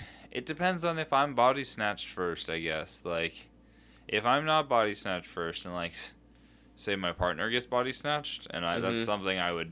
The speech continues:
Speaker 1: notice pretty quick, I think.
Speaker 2: Yeah.
Speaker 1: And so when I realized something was just wrong, I would, like, "Oh, well, I'm taking the baby to the store." And I'd probably, like, call you. Be like,
Speaker 2: Eh.
Speaker 1: "Hey,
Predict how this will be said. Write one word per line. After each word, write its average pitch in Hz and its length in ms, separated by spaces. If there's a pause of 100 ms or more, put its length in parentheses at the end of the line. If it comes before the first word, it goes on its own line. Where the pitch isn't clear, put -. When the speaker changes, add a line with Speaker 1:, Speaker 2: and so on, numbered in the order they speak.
(140)
Speaker 1:
notice 85 380
pretty 92 260
quick, 92 420
I 92 100
think. 92 540
Speaker 2:
Yeah. 101 360 (380)
Speaker 1:
And 87 220
so 87 300
when 90 160
I 90 80
realized 92 500
something 90 320
was 85 180
just - 340 (580)
wrong, 87 720
I 82 180
would, 85 300
like, 78 400 (420)
"Oh, 175 280
well, 160 140
I'm 170 220
taking 175 320
the 165 100
baby 165 380
to 151 80
the 147 140
store." 131 800
And 92 180
I'd 85 220
probably, 92 260
like, 87 240
call 92 420 (160)
you. 85 460 (320)
Be - 80
like, 120 100
Speaker 2:
Eh. 143 140
Speaker 1:
"Hey, 117 400